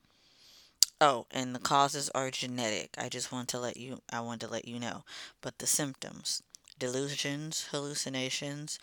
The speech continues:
major depressed episodes, manic energy, change, impaired occupational functioning, problems with cleaning and, oh, cleanliness and appearance, and paranoid thoughts or ideas.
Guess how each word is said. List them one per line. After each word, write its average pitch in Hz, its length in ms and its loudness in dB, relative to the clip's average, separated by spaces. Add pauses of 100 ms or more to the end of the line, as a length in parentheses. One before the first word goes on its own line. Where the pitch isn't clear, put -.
(420)
major 139 540 0
depressed 139 480 0
episodes, 135 800 -2
manic 127 640 -2 (140)
energy, 143 540 -4 (520)
change, 143 720 0 (480)
impaired 143 720 0 (120)
occupational 135 1300 0
functioning, 151 880 -4 (500)
problems 151 440 6
with - 220 -8
cleaning 151 680 0
and, 131 220 -2 (120)
oh, 127 300 0
cleanliness 156 640 0
and 127 140 0
appearance, 147 680 -2 (420)
and 139 140 -4
paranoid 143 520 -2
thoughts 131 360 2
or 135 80 0
ideas. 127 720 -2